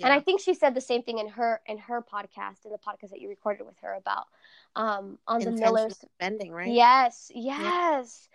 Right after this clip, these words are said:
Speaker 2: Yeah.
Speaker 1: And I think that's what you do when you're like, "I don't just shop to shop," you know, like, I've worked really hard. You look at your numbers and you're like, "You know what? I've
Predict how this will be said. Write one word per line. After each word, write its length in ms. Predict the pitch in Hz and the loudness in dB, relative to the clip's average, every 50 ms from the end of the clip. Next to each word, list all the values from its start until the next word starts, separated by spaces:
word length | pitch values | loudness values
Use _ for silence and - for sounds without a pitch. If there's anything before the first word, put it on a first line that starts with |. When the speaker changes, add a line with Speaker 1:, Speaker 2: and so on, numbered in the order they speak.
| - - | -20 -16
Speaker 2:
Yeah. 160 | - 180 185 | -12 -4 0
Speaker 1:
And 120 | - 294 320 | 4 6 6
I 80 | 311 | 6
think 200 | 311 - 403 392 | 6 4 0 0
that's 180 | - 370 339 - | 2 0 0 0
what 120 | 311 - | -4 -6
you 260 | 262 269 320 381 392 269 | -4 0 0 2 0 0
do 260 | 285 262 233 226 220 | 0 -2 -2 -2 -2
when 160 | 226 226 233 240 | -4 -6 -6 -6
you're 140 | 233 226 226 | -4 -4 -4
like, 300 | 220 214 220 - _ _ _ - _ - - _ - | -4 -4 -6 -8 _ _ _ -20 _ -20 -12 _ 0
"I 460 | 240 240 240 240 233 233 233 220 - _ - | 2 4 4 4 2 2 0 -2 -6 _ 4
don't 220 | 285 294 359 349 - | 4 4 4 4 0
just 240 | 320 294 - - - | -2 -2 -2 -4 -2
shop 320 | - 240 220 247 - _ | 2 4 4 4 2 _
to 120 | - 262 | -10 -10
shop," 440 | 226 - - 262 269 269 240 226 - - | -10 -4 2 4 6 6 6 4 0 -6
you 100 | 247 240 | -10 -6
know, 180 | 233 220 220 226 | -4 -4 -4 -4
like, 200 | 220 - - _ _ - | -6 -10 -14 _ _ 2
I've 200 | 254 247 240 214 | 2 2 2 0
worked 320 | 214 226 247 254 254 - | -2 -2 -2 -2 -2 -4
really 220 | 302 311 320 381 | -6 -4 -4 -4
hard. 480 | 359 - - 247 226 220 220 220 226 233 - _ _ _ _ | -6 -4 0 2 4 4 4 2 0 -2 -6 _ _ _ _
You 160 | 226 240 247 | -6 -4 -2
look 180 | 220 240 240 - | -2 -2 -2 -2
at 120 | 269 - | -4 -4
your 180 | 302 330 339 349 | -4 -6 -4 -4
numbers 400 | 294 240 233 226 226 240 247 247 | -4 -4 -4 -4 -6 -8 -8 -8
and 120 | 262 269 | -8 -6
you're 120 | 269 262 | -4 -4
like, 240 | 254 247 240 - - | -4 -4 -6 -6 -6
"You 60 | 285 285 | -4 -2
know 160 | 294 302 311 | -2 -2 -2
what? 240 | 302 320 320 330 - _ | -2 -2 -4 -4 -4 _
I've 180 | - 240 220 233 | -6 -8 -8 -8